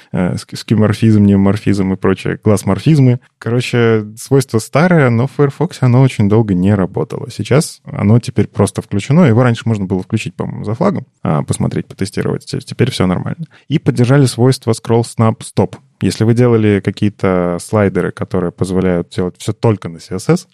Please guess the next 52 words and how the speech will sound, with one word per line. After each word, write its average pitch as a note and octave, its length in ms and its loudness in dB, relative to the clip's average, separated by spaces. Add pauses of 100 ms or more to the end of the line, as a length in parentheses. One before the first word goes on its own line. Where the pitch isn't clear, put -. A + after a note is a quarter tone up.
(360)
а, E2+ 280 -2
раньше G#2+ 300 0
я F#2+ 40 -2
бы F#2 80 -2
сказал: F#2 260 -4
«Зачем? B2+ 560 0
Вам B2 200 -2
J C#3 260 2
S - 140 -6
лучше B2 300 -2
используйте». F#2+ 520 -2
Но A2 200 2
сейчас D3+ 200 0
действительно D3 400 0
на A#2+ 80 0
C - 120 -2
S C3+ 100 -6
S C#3+ 100 -2
это - 140 0
можно G2 320 2
сделать, A2+ 420 0 (240)
<laughs> - 240 -4
поэтому G2+ 300 0
почему G2+ 300 -2
бы G#2 100 2
и - 20 4
нет? E2+ 200 -2
Так - 120 -4
вот, A#2+ 120 0
в - 40 -18
Firefox - 380 -4
scroll G2+ 520 0
snap G2 300 -6
stop, D#3 160 0
он A2+ 160 0
не G#2+ 120 2
работал. G#2 380 -2 (120)
Теперь B2+ 340 0
работает, C3 480 2
и A2 80 -2
в - 60 -14
Firefox - 400 -6
у F#2 120 2
вас F2+ 140 -2
тоже G2+ 240 -2
всё - 140 -8
станет G2 280 0
красивенько. - 480 -4 (200)
Но B2+ 340 4
что - 260 0
вот B2+ 160 2
действительно A#2 760 2